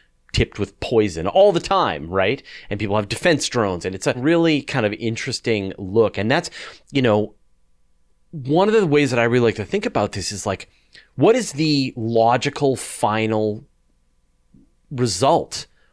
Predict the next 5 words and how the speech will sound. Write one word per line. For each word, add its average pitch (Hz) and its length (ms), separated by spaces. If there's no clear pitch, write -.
of 98 180
these 113 240
kinds 107 540
of 95 400
technologies? 101 960